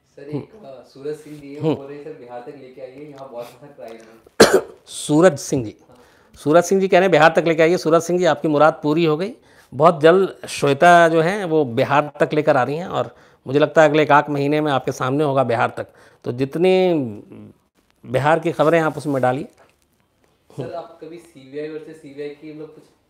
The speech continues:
Speaker 1: अभी आज क्या हुआ या क्या होने वाला है?
Speaker 2: सीबीआई वर्सेस सीबीआई में आज कोर्ट में मामला था, जिसमें एक नवंबर तक राकेश अस्थाना की गिरफ्तारी पे हाईकोर्ट ने रोक लगा दी है, लेकिन एफ़आईआर क्वैश करने का जो उनके ऊपर, उनके खिलाफ एफ़आईआर था, आ, वो मना कर दिया है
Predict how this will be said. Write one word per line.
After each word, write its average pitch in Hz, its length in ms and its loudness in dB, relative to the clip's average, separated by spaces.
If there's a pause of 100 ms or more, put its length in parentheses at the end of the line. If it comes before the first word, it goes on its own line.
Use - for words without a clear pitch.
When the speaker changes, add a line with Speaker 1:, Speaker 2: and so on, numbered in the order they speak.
(200)
Speaker 1:
अभी 147 160 -20
आज 139 200 -14 (120)
क्या 147 120 -14
हुआ 143 180 -14
या 143 120 -16
क्या 143 180 -16
होने 127 320 -20
वाला 127 180 -16
है? 127 60 -18 (100)
Speaker 2:
सीबीआई 202 500 6
वर्सेस 226 300 4
सीबीआई 202 340 8
में 226 100 6
आज 175 340 6
कोर्ट 196 320 4
में 208 60 4
मामला 170 360 4
था, 196 120 0
जिसमें 175 320 -4
एक 170 340 4
नवंबर 160 400 0
तक 170 300 -2
राकेश 143 540 0
अस्थाना 143 400 -4
की 156 140 -4
गिरफ्तारी 139 440 0
पे 147 160 -2
हाईकोर्ट 127 360 -4
ने 131 80 0
रोक 143 240 -2
लगा 156 180 0
दी 156 160 -4
है, 165 180 -6 (320)
लेकिन 156 240 0
एफ़आईआर 147 420 4
क्वैश 151 340 4
करने 151 300 -2
का 156 100 2
जो 147 120 0
उनके 127 200 -4
ऊपर, 139 160 -4
उनके 135 240 -6
खिलाफ 135 240 -4
एफ़आईआर 131 360 -4
था, 151 220 -12 (320)
आ, 127 120 0
वो 123 160 0
मना 131 240 2
कर 151 140 -2
दिया 156 240 2
है 160 240 -10